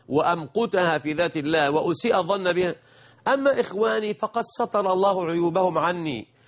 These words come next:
فلماذا أحاول أن أكشف ستر الله عليهم ما دام مستوري الحال علي ولم أطلع على شيء منه، منهم يقدح فيهم؟ الواجب أن أحسن الظن فيهم،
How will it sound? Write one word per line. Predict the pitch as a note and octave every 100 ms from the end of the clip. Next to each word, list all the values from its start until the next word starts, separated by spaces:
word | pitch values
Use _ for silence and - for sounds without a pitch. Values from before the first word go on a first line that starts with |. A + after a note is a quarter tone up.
| _ _
فلماذا | E3+ F3+ G3 B3 A#3 G#3+ F#3
أحاول | E3+ A3 A3 G#3 F#3+
أن | F3 E3+ -
أكشف | A3 - - F#3+ F3
ستر | E3+ A3+ G3 F3+
الله | E3+ G3
عليهم | F3 E3 G3 G#3+ D#3+ C3+ A2+ _ _ _ -
ما | C#3+ D3+
دام | E3 F#3+ D#3+
مستوري | D#3+ - D#3+ D#3+ D#3+ E3 F3 F3+ D#3+
الحال | D3 - E3 D#3+
علي | C#3+ D3 D#3 D#3 E3+ F3 - _ _ _
ولم | D#3 F3 F#3 F#3 F#3
أطلع | F3+ - G#3 G#3 F#3 C#3+ - _ _ _
على | A2+ C3 F#3+ F#3 E3+
شيء | - A#3 B3 G#3
منه، | G3 G3 F#3+ D#3+ D3+ - -
منهم | F#3+ G#3 E3+ D3+
يقدح | F#3 A#3 F3 F#3+
فيهم؟ | - G#3+ G#3 A#3+ C4 - _ _ _
الواجب | C#3 D3+ E3+ F#3 E3+
أن | D#3+ D3 - G3+
أحسن | - - D3+
الظن | C#3 A#2+ D#3 C#3 C#3+ D3+ - _ _
فيهم، | - G#3+ F3+ A#2